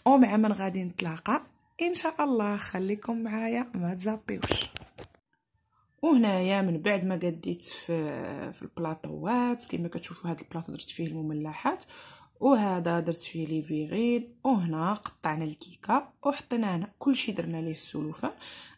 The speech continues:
غادي ندوه مقاد باش غير نحطوه فقط. ديجا انا تعطلت بزاف لانهم هما ديجا مشاو، لانهم درنا تقري-، درنا تقريبا مورا العصر،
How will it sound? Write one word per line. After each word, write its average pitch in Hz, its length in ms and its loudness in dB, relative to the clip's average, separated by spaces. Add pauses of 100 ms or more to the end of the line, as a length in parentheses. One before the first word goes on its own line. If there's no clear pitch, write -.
(120)
غادي 226 140 4
ندوه 170 360 0
مقاد 208 640 0
باش 165 200 -2
غير 202 380 -2 (260)
نحطوه 180 1080 -2 (340)
فقط. - 460 -6 (360)
ديجا 208 360 2
انا 170 160 2
تعطلت 160 560 -6
بزاف 185 1080 -2
لانهم 165 600 -2
هما 165 260 0
ديجا 196 280 -2
مشاو، 262 300 2
لانهم 208 580 2
درنا 196 680 0
تقري-، - 400 -4
درنا 180 240 -2
تقريبا 202 380 -2
مورا 202 260 4
العصر، 175 460 2